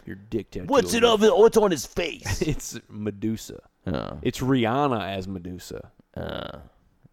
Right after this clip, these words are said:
Speaker 2: and Rihanna's, like, suing him now?
Speaker 1: No, but she should.
Speaker 2: That'd be funny.
Speaker 1: Like, get, get my face off of your face is what she wants to say.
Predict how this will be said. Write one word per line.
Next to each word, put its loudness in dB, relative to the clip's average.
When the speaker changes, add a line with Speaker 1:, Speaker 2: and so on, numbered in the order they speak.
Speaker 2:
and -2
Rihanna's, 2
like, 4
suing 2
him 0
now? -2
Speaker 1:
No, -10
but -12
she -8
should. 0
Speaker 2:
That'd -8
be -8
funny. -8
Speaker 1:
Like, -12
get, -6
get -4
my -2
face -2
off -8
of -8
your -8
face -14
is -16
what -16
she -16
wants -16
to -18
say. -16